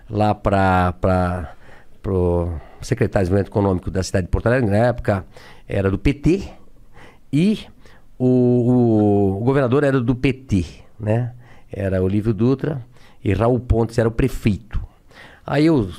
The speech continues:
todo feliz da vida, terreno na, na Freeway com a Cis Brasil. Aí levei lá o projeto, eu e meu arquiteto.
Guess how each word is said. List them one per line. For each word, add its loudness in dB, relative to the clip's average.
todo -4
feliz 0
da -2
vida, -2
terreno 0
na, -4
na 2
Freeway 2
com -4
a -2
Cis -2
Brasil. 0
Aí 2
levei 2
lá 2
o -2
projeto, 0
eu 2
e 4
meu 4
arquiteto. -8